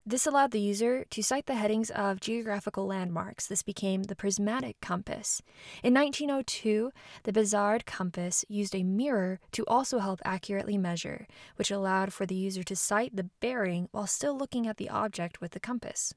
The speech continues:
In nineteen twenty-eight, a Swedish instrument maker named Gunnar Tillander improved upon the compass.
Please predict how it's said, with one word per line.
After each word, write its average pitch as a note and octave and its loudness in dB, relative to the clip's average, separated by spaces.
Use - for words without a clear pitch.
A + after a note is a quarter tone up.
In B3 4
nineteen D#4+ 2
twenty-eight, A#3 0
a G3 -6
Swedish D#4 -2
instrument G#3+ 0
maker F3+ -2
named F#3+ -2
Gunnar A3+ 0
Tillander F3 -2
improved C4 2
upon F#3+ 0
the F#3+ 0
compass. - -6